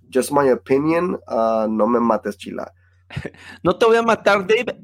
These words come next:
Speaker 2: pero nada más te dejo este dato, cabrón.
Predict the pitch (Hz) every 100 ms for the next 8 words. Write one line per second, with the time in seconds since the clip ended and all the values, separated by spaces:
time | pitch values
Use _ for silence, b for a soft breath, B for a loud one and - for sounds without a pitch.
0 | - 208 240 240 240 190 196 208 214 190
1 | 190 196 190 202 170 170 175 151 143 123
2 | 110 95